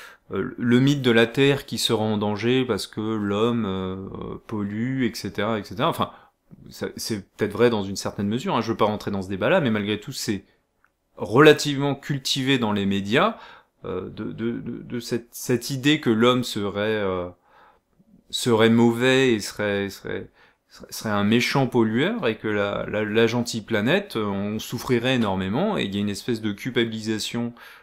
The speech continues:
des, des individus, donc des consommateurs vis-à-vis de ça, pour avoir un comportement plus vertueux. Ça, c'est quelque chose qu'on est obligé de reconnaître et qui existe. On ne s'en remet pas uniquement à,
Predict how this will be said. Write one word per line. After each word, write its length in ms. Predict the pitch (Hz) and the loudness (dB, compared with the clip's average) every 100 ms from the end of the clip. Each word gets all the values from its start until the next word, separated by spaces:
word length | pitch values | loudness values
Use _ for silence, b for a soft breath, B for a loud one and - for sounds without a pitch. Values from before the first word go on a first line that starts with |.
| B _ 101 | B _ -14
des, 420 | 98 98 95 87 92 - _ _ _ | -6 -2 -2 -4 -10 -12 _ _ _
des 200 | 110 107 | -6 0
individus, 540 | 110 110 104 113 202 175 | 0 0 -4 -4 -4 0
donc 240 | 131 135 | 0 2
des 100 | 123 | 0
consommateurs 680 | 110 104 104 101 98 139 120 | -2 -4 -4 -4 -2 -2 -2
vis-à-vis 280 | 107 98 92 | -2 -4 -4
de 60 | |
ça, 140 | 196 214 | -6 -6
pour 280 | - 151 | -2 2
avoir 280 | 110 113 143 | 4 4 2
un 100 | 117 | 2
comportement 580 | 113 104 110 - 151 180 | 0 -6 -6 -6 -4 -4
plus 140 | 156 | -4
vertueux. 420 | 113 127 - 113 B B B | -4 -4 -4 -10 B B B
Ça, 160 | - 156 | -2 -2
c'est 160 | 139 | 0
quelque 180 | 127 120 | 0 -2
chose 240 | - 147 | -2 -4
qu'on 300 | - - 110 | -6 -4 -2
est 60 | 104 | 0
obligé 320 | 104 110 117 | 0 0 0
de 60 | 110 | 2
reconnaître 540 | 107 110 110 202 - B B B | -2 0 0 0 -4 B B B
et 120 | 101 98 | -6 -2
qui 160 | 120 | 0
existe. 400 | 135 147 139 - | 0 0 -6 -6
On 100 | 98 | -6
ne 60 | 95 | -6
s'en 200 | - 107 | -4 -4
remet 280 | 101 110 123 | 0 2 2
pas 400 | 131 127 - _ 190 | 2 0 -2 _ 4
uniquement 760 | 185 175 147 - 147 208 233 B B B _ | 6 6 2 -2 0 0 0 B B B _
à, 440 | - 113 104 98 | -6 -2 0 -2